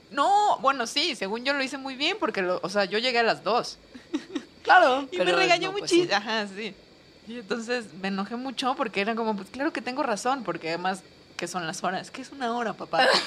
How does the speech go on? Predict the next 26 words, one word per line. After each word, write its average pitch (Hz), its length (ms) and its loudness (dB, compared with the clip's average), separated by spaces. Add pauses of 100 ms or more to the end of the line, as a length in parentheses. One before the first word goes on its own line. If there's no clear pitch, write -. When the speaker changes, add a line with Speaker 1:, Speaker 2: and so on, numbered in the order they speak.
(320)
Speaker 2:
<laughs> 605 600 6
Speaker 1:
¿Qué 269 160 2
es 294 100 -4
el 269 120 0
tiempo? 262 500 0 (1400)
Igual 240 300 2
salí 220 240 0
regañada. 180 420 0 (160)
Speaker 2:
Me 523 160 6
paré, - 220 6 (180)
me 226 120 2
paré 240 180 4
en 262 100 4
mi 294 80 2
mochila 220 380 -2
para 190 200 2
ver 175 140 0
cómo 196 180 0
se 208 80 0
llamaba 170 380 2
mi 175 100 -6
libro 170 320 -4
de 160 100 0
J 156 260 -8
G 165 140 -6
Ballard 160 340 0